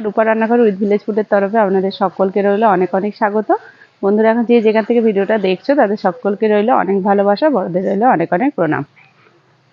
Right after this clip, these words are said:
আজকে বন্ধুরা বানাবো আতপ চালের সরু চাকলি। আর বাগানে দেখুন গাছে কি সুন্দর ফুলও ফুটেছে। ফুল ভিডিওটা বন্ধুরা দেখুন, খুবই নরম হবে কিভাবে বানালে সরু চাকলি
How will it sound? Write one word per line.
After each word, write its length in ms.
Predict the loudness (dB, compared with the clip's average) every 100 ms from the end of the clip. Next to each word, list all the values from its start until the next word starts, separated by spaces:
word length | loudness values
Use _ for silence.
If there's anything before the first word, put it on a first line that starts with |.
| _ _ _ -6 -2
আজকে 240 | -2 -2 0 4
বন্ধুরা 340 | 4 4 4 2 -2
বানাবো 400 | -2 2 0 2 0 0 -4
আতপ 220 | 0 -2 0
চালের 280 | -2 2 2 2
সরু 200 | 0 2 2
চাকলি। 320 | 0 0 -2 0
আর 80 | 0 0
বাগানে 300 | 0 2 0 0
দেখুন 200 | 0 2 4
গাছে 200 | 2 0 -4
কি 80 | -2
সুন্দর 200 | 0 0 0
ফুলও 240 | 2 2 4
ফুটেছে। 360 | 2 2 2 0 -2 _ _ _ _ _ _ _ _ _ _ _ _ _ _ -20 -20 _ -20 -20 _ _ 0
ফুল 180 | 4 6
ভিডিওটা 340 | 4 4 4 4 4
বন্ধুরা 280 | 4 4 4 4
দেখুন, 260 | 4 2 2 -2
খুবই 240 | -2 2 6 6 6
নরম 300 | 4 4 4 4
হবে 180 | 4 2 2
কিভাবে 320 | 2 4 4 2
বানালে 280 | 4 4 4 4
সরু 180 | 2 4
চাকলি 300 | 2 4 4